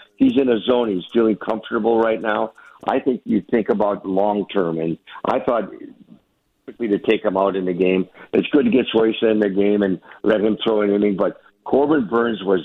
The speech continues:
dialed in, and that's where you want to keep him. You saw him his last time out, starting to get that good feel. This time out, he was really dialed in. That's where you want to keep him.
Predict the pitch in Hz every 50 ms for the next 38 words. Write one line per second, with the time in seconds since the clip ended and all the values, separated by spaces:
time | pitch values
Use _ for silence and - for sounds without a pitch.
0 | - - 104 95 98 104 110 110 107 101 110 107 107 101 95 87 87 85 80 92
1 | 101 110 - - 120 113 107 110 110 110 104 - - 113 104 - 95 87 - _
2 | _ _ _ - - 95 - - 117 113 120 127 127 135 135 131 120 139 143 143
3 | 143 139 - - 117 110 101 95 95 92 90 - _ _ _ - - - - 151
4 | 127 123 127 113 104 123 117 - 123 110 101 95 95 117 123 104 - - 131 131
5 | 123 110 98 92 - - _ _ _ _ - - 143 - - - 123 117 110 107
6 | 104 101 104 101 95 - 110 107 104 98 80 85 92 98 107 117 117 110 107 95
7 | 82 - 101 95 92 90 85 90 85 80 82 - _ _ _ - - 127 139 -
8 | - 143 135 127 120 113 110 107 101 98 - 120 113 - 117 110 104